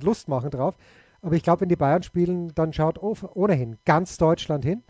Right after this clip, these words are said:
Äh, sechs Punkte nach elf Spiele, zweitschwächste Bundesliga-Saison überhaupt. Ähm, nur in der letzten Abstiegssaison siebzehn achtzehn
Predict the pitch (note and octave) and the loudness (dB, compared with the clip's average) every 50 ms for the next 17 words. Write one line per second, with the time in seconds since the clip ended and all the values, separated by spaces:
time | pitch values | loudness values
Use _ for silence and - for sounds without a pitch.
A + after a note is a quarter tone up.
0 | - - - - - - - - _ _ _ - G3 F#3+ G3+ G#3 G#3 G3+ D#3+ C#3 | -20 -20 -20 -20 -20 -20 -20 -20 _ _ _ 2 8 10 10 12 10 10 8 6
1 | G3+ B3 - - - - C4+ D4 - - C4 A3+ G#3 F#3+ - F#3 G#3 A#3+ A3+ - | 4 4 2 0 0 0 0 0 0 -2 -2 0 -2 -2 -2 -2 -2 -2 -4 -6
2 | - - - G#3 A3+ A#3 A#3+ - - - - C#3+ D#3 D#3+ G3 - - - - - | -8 -6 -4 -2 -2 0 -2 -2 -4 -6 -2 0 2 2 2 0 -2 -4 -2 0
3 | G3+ G#3 G3 - - G3+ - F#3 G#3 B3 B3+ A3 - G#3+ G3 G3+ F#3+ E3+ F#3+ F#3 | 0 0 0 0 0 0 0 0 -2 -2 -4 -4 -6 -4 -2 -2 0 2 2 0
4 | E3 D3+ E3+ E3+ F#3 G3 F3 _ _ _ _ _ _ - - - A#3 A3 G3 G#3 | 2 2 2 2 2 0 -2 _ _ _ _ _ _ -20 -8 -2 0 2 4 4
5 | F3+ C3+ C3+ D#3 A3 B3+ _ - - - G3 F#3+ F#3+ G3 G3 F3+ G3 G3+ G3+ G3+ | 4 4 4 2 2 0 _ -8 -4 -2 0 0 2 0 -2 -2 -6 -8 -8 -6
6 | G3+ F#3+ G#3 G#3 G3+ G3 F3 F#3 - - - D#3+ F3+ - - A3+ - - F#3+ D#3 | -2 0 0 2 2 2 0 0 -2 -2 -4 -4 -4 -4 -4 -6 -4 -4 -4 -2
7 | F3 F3 E3+ C#3+ F#3 A3 - - - G3+ F3+ D3 D#3 E3+ - - - - G3 G3 | 0 -2 0 0 -2 -2 -2 -4 -6 -6 -4 -4 -4 -4 -4 -4 -2 0 0 0
8 | G3 F3 | 0 -2